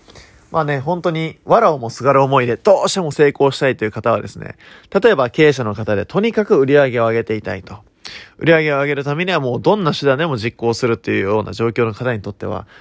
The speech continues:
もうそれ以上に優先することはないわけです。っていうことはすなわちその場で、いわばその営業力を高めていくポイントとなる、いわば意思決定をしますよね。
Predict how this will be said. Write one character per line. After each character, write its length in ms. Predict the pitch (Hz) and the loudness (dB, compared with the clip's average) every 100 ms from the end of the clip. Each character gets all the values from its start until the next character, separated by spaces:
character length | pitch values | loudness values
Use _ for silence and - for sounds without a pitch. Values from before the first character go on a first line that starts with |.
| - | -14
も 60 | - | -12
う 20 | |
そ 140 | - | 0
れ 160 | 214 233 | 2 2
以 60 | 285 | 2
上 180 | 269 | 2
に 120 | 127 123 | 2 2
優 160 | 147 | 2
先 200 | 139 143 | 2 0
す 140 | 127 135 | 0 -2
る 80 | |
こ 80 | 131 | 0
と 80 | 127 | 0
は 80 | 104 | -2
な 160 | 123 | 2
い 80 | 135 | 2
わ 80 | 107 | 2
け 100 | - | -4
で 100 | - | -12
す。 220 | - - _ _ _ _ _ _ | -12 -12 _ _ _ _ _ _
っ 40 | _ | _
て 100 | 262 | 2
い 20 | |
う 40 | 262 | 4
こ 80 | |
と 80 | 254 | 4
は 80 | 196 | 2
す 120 | - | 2
な 120 | 196 | 4
わ 100 | 190 180 | 4 2
ち 120 | 185 | -2
そ 120 | 165 | 0
の 120 | 160 | 4
場 100 | 139 | 4
で、 260 | 185 170 - | 4 -2 -4
い 80 | 135 | 2
わ 80 | 135 | 4
ば 100 | 123 | 4
そ 140 | - | 0
の 260 | 127 127 123 | 0 0 0
営 200 | - 135 | 0 2
業 100 | 127 | 2
力 200 | 113 - | 0 -2
を 20 | |
高 260 | - 117 135 | -10 -4 -4
め 100 | 113 | -4
て 120 | - | -6
い 60 | 98 | -10
く 120 | 104 | -12
ポ 200 | - 123 | -6 -6
イ 40 | |
ン 60 | 107 | -2
ト 260 | 117 104 _ _ _ | -2 -2 _ _ _
と 120 | - 151 | -8 0
な 120 | 190 | 4
る、 200 | 196 117 _ _ - | 2 0 _ _ 0
い 100 | 143 | 2
わ 100 | 127 | 4
ば 380 | 127 127 127 123 | 4 4 4 0
意 40 | |
思 120 | 139 - | -6 -4
決 120 | 139 | -4
定 160 | - | -2
を 80 | 101 | -4
し 120 | 104 | -6
ま 100 | 101 | -10
す 100 | 101 | -10
よ 60 | 87 | -6
ね。 180 | 175 | -6